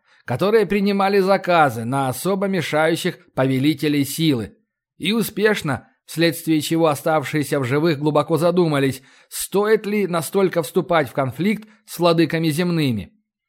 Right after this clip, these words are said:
Может быть, лучше мирно сосуществовать, чуть поступившись амбициями. Некоторые волшебники и маги из аборигенов предпочли объединиться с новой силой,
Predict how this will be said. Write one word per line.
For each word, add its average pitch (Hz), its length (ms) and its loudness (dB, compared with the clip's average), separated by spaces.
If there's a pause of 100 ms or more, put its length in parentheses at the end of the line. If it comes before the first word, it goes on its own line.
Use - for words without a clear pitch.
(300)
Может 190 380 2
быть, 196 320 2 (280)
лучше 175 360 0
мирно 185 580 0
сосуществовать, 170 1120 0 (180)
чуть 175 280 -2
поступившись 151 680 -2
амбициями. 135 680 -2 (520)
Некоторые 170 480 0
волшебники 165 680 0
и 156 60 4
маги 165 340 0
из 147 120 2
аборигенов 143 800 0 (240)
предпочли 165 520 0
объединиться 185 720 0
с - 100 -10
новой 151 300 0
силой, 165 520 -2